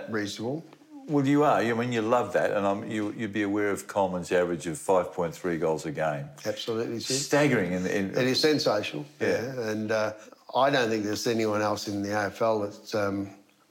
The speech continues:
Speaker 1: a legend that never played a hundred goal, a hundred games,
Speaker 2: Mm.
Speaker 1: you know.
Speaker 2: You wore number ten.
Speaker 1: Yes.
Speaker 2: Uh, w-, did that have any relevance to Coleman or not, or was that coincidental?
Speaker 1: Well, it was always there in your head because you saw it in the newspaper, because his photo of taking Mark standing on people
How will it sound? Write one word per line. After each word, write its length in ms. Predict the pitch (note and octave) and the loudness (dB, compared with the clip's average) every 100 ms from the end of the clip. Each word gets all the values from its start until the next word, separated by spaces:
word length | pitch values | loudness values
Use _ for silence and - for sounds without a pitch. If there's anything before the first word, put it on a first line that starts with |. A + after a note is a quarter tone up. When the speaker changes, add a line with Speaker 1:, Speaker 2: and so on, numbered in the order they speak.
| - | -4
Speaker 1:
a 100 | G#2 | 0
legend 380 | A2+ B2+ G#2 G2 | 2 2 0 -2
that 140 | G#2 | -2
never 240 | G#2+ G#2+ G2+ | -2 -2 -2
played 260 | G#2+ G#2+ | 0 0
a 40 | G2 | 0
hundred 280 | G2+ G2 | 0 -2
goal, 380 | G#2 A2+ F#2+ - - | -2 -2 -4 -8 -4
a 120 | F#2+ | -2
hundred 300 | F2+ G2+ F#2 | 0 -2 -2
games, 440 | G#2 G#2+ E2+ - A2+ | -2 -2 -4 -6 -4
Speaker 2:
Mm. 160 | G#2+ G2 - - - | -4 -6 -8 -12 -4
Speaker 1:
you 80 | G#2 | -2
know. 200 | F#2 F#2+ - - - - B2 | -2 -6 -14 -18 -20 -6 2
Speaker 2:
You 160 | D3 | 4
wore 180 | C3+ C3 | 4 4
number 220 | A#2+ G#2+ | 2 0
ten. 560 | - - G#2+ E3 G3 - - | -4 -2 0 0 -4 -12 -6
Speaker 1:
Yes. 460 | G#2 A#2 B2 - G2 | -2 0 0 -2 0
Speaker 2:
Uh, 40 | |
w-, 180 | C3 B2+ | 0 0
did 140 | A#2 A2+ | -2 2
that 140 | B2 | 4
have 140 | B2+ B2 | 4 2
any 140 | A2+ | 2
relevance 560 | A2 A2 G#2+ G#2 G#2 - - - | 4 6 6 2 -2 -8 -12 -8
to 80 | G2 | -6
Coleman 420 | - A2 B2+ D3 | 2 4 4 2
or 120 | A2+ F#2+ | 2 2
not, 220 | D#2+ C#2+ | 2 2
or 60 | |
was 140 | D#2+ E2 | -2 0
that 200 | F#2+ - | -2 0
coincidental? 520 | F#2 F2+ - - - | -2 -2 -2 -2 2
Speaker 1:
Well, 160 | D#3+ D#3 E3 | 4 4 4
it 40 | F3 | 2
was 180 | D3+ F3 | 2 2
always 400 | G3+ D#3+ C3+ A#2 | 4 2 2 0
there 200 | B2+ A#2+ | 0 0
in 120 | A#2 | -2
your 100 | G#2+ | 0
head 380 | B2+ C#3 F2+ - - _ _ - | 0 0 -2 -10 -20 _ _ -10
because 320 | C3 A#2+ C3 A2+ | -8 -2 0 0
you 80 | |
saw 320 | A2+ - D3 A#2 | 0 2 2 2
it 60 | |
in 100 | G#2 | 2
the 80 | A2 | 0
newspaper, 500 | A2+ C3 A2 A2 G#2 | 0 0 0 0 0
because 200 | A2 A2 | -2 -2
his 180 | B2 A2+ | -4 -6
photo 540 | - C#3 C#3 G#2+ G2+ | 0 4 4 4 2
of 100 | G#2 | 0
taking 280 | A#2+ A2 G2 | 0 0 -2
Mark 280 | G#2 G#2+ - | 0 0 -2
standing 360 | - A#2 A2 G#2+ | -4 -2 0 -2
on 120 | F#2+ | -4
people 520 | - A#2+ A#2 G2+ F#2+ | -2 -2 -2 -8 -8